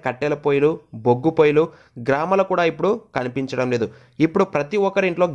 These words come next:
గ్యాస్ సిలిండర్లనే వాడుతున్నారు. ఎప్పుడు డిమాండ్ ఉండే వ్యాపారాల్లో ఇది కూడా ఒకటి. మన ఇండియాలో భారత్ పెట్రోలియం, హిందుస్థాన్ పెట్రోలియం, ఇండియన్ ఆయిల్ కంపెనీలు గ్యాస్ ఏజెన్సీ బిజినెస్ ఆపర్చునిటీ అయితే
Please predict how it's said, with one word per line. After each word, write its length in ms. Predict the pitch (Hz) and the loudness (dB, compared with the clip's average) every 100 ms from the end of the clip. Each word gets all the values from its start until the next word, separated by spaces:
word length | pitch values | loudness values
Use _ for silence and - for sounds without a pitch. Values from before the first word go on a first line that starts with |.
| 127 | 0
గ్యాస్ 240 | 139 156 | 0 -2
సిలిండర్లనే 400 | 156 147 143 143 220 - 127 | -4 -2 0 0 -2 -6 -2
వాడుతున్నారు. 480 | 120 120 123 123 143 190 - _ - 135 | 0 0 -2 -2 0 -2 -8 _ -2 0
ఎప్పుడు 240 | 160 208 208 170 | 2 4 4 4
డిమాండ్ 320 | 160 160 160 160 | 0 0 0 0
ఉండే 120 | 156 127 | 2 2
వ్యాపారాల్లో 540 | 135 147 143 143 143 160 - 127 | 0 0 -2 0 -2 -4 -8 -6
ఇది 100 | 143 | 0
కూడా 160 | 139 131 196 - 123 | 0 0 -2 -6 -6
ఒకటి. 280 | 127 117 107 - _ - 135 | -4 -4 -8 -10 _ -4 -2
మన 100 | 165 160 | 0 0
ఇండియాలో 360 | 160 196 185 185 190 120 120 | 0 2 2 0 -2 -4 -2
భారత్ 280 | 139 180 180 151 | 0 -2 -2 -4
పెట్రోలియం, 460 | 147 147 143 160 170 _ _ | -2 0 2 0 -2 _ _
హిందుస్థాన్ 500 | 147 165 190 180 175 165 | -2 2 2 2 -2 -2
పెట్రోలియం, 420 | 147 147 147 151 - - 135 | -2 0 0 0 -4 -6 -4
ఇండియన్ 320 | 165 185 175 | 4 4 4
ఆయిల్ 180 | 160 156 135 | 2 0 -2
కంపెనీలు 360 | 131 143 143 160 123 120 | -2 0 0 0 -4 -2
గ్యాస్ 280 | 131 156 170 - 143 | 0 0 -4 -6 0
ఏజెన్సీ 340 | 147 151 147 143 127 | 2 0 -2 -2 0
బిజినెస్ 280 | 131 143 - 117 123 | 2 0 -2 0 0
ఆపర్చునిటీ 360 | 131 131 131 | 0 -4 -4
అయితే 140 | 127 | -2